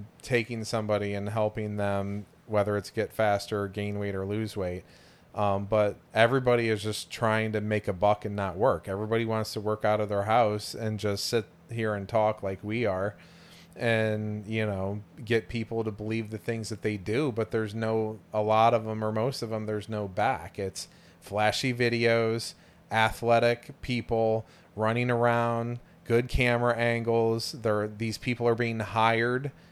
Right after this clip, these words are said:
to, to come in there and, and perform a lot of the exercises. And you put it all together and it's flash, and they write a list of the shit and they give you a shitty demo video. You're not improving human movement.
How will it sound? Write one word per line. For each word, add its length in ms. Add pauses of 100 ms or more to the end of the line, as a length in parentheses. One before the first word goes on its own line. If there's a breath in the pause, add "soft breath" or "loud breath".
(580 loud breath)
to, 240
to 180
come 280
in 200
there 260
and, 180
and 240
perform 540
a 60
lot 180
of 80
the 140
exercises. 920 (600 loud breath)
And 880
you 160
put 220
it 60
all 160
together 480
and 80
it's 180
flash, 480
and 80
they 80
write 260
a 60
list 300
of 100
the 80
shit 400
and 80
they 80
give 260
you 240
a 60
shitty 340
demo 360
video. 500
You're 160
not 240 (340 loud breath)
improving 600
human 400
movement. 540